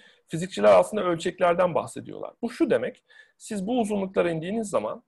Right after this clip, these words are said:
on üzeri eksi otuz beş metre, yani bu şu demek, sıfır yazın, virgül koyun, otuz dört tane sıfır yazın, bir metre. Bu uzunluklara indiğiniz zaman hem, e, kuantum, e, teorisi önemli olacak,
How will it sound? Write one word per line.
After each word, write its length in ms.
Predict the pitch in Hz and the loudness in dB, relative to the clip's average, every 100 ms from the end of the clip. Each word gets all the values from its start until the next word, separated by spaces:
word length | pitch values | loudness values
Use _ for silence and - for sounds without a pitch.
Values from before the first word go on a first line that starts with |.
| _ _ - | _ _ -10
on 160 | 143 | -10
üzeri 240 | 143 143 135 | -6 -6 -8
eksi 240 | 127 - | -10 -14
otuz 240 | 131 127 135 | -14 -10 -8
beş 180 | 135 | -6
metre, 200 | - - | -8 0
yani 180 | 127 127 | 2 2
bu 60 | 127 | -2
şu 160 | 170 | -4
demek, 240 | 131 107 - | -4 -4 -8
sıfır 280 | - - 139 | -12 -6 -2
yazın, 360 | 107 98 101 | -2 -4 -2
virgül 320 | 123 147 180 | 0 0 -2
koyun, 300 | 160 131 196 - _ _ _ | -4 -4 -4 -6 _ _ _
otuz 340 | 143 - - 156 | -2 -2 0 4
dört 200 | 170 170 | 4 6
tane 220 | 139 123 | 4 4
sıfır 300 | - 170 165 | -2 -2 0
yazın, 300 | 156 180 151 | 0 -2 -2
bir 340 | 120 - - - | -4 -6 -14 -6
metre. 420 | 110 - - 196 - _ _ - | -6 -4 -6 -6 -10 _ _ -4
Bu 140 | 196 | 0
uzunluklara 460 | 190 175 165 165 143 | 2 4 4 4 2
indiğiniz 360 | 151 175 202 | 2 2 2
zaman 300 | 156 127 175 - _ _ _ _ | 4 2 0 -6 _ _ _ _
hem, 340 | - 202 262 - _ _ _ _ _ - | 2 2 2 -6 _ _ _ _ _ 6
e, 380 | 120 120 117 110 - - | 8 8 8 4 -2 -2
kuantum, 680 | - 147 208 - 208 202 - _ _ | 6 6 6 2 -2 -2 -6 _ _
e, 60 | 120 117 110 107 104 104 - - _ _ _ _ _ _ _ _ _ _ _ - | -2 0 2 2 0 -2 -4 -10 _ _ _ _ _ _ _ _ _ _ _ -2
teorisi 460 | 139 135 131 135 | 2 4 4 2
önemli 300 | 147 135 127 | 2 2 2
olacak, 520 | 120 110 123 180 - | 2 2 0 -6 -10